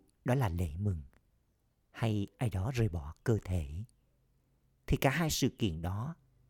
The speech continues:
giống như là gì nào? Nó giống như là một trò chơi trong một cuộc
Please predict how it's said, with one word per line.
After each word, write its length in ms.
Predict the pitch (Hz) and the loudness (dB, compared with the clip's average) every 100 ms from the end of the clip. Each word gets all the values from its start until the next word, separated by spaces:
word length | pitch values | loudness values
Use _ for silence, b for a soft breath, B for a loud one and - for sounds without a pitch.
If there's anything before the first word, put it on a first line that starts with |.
| _ _ - | _ _ -2
giống 220 | 127 131 | 0 2
như 140 | 135 | 0
là 160 | 113 92 | 0 -2
gì 200 | 82 85 | -4 -6
nào? 300 | 78 78 - _ _ _ _ _ _ _ _ _ _ _ _ _ _ _ _ _ _ _ _ _ _ _ _ _ _ _ _ | -6 -8 -10 _ _ _ _ _ _ _ _ _ _ _ _ _ _ _ _ _ _ _ _ _ _ _ _ _ _ _ _
Nó 120 | 117 | 0
giống 240 | 120 110 127 | 2 2 0
như 140 | 120 | 0
là 340 | 101 90 71 - _ _ _ _ | 0 -2 -6 -14 _ _ _ _
một 220 | 151 135 - | 2 2 0
trò 200 | - 98 - | 0 0 -2
chơi 320 | - 117 131 113 _ _ _ _ _ | 0 2 0 -4 _ _ _ _ _
trong 220 | 131 107 | 0 2
một 200 | 95 82 - - _ _ | 0 -4 -8 -12 _ _
cuộc 200 | - 90 | -8 -8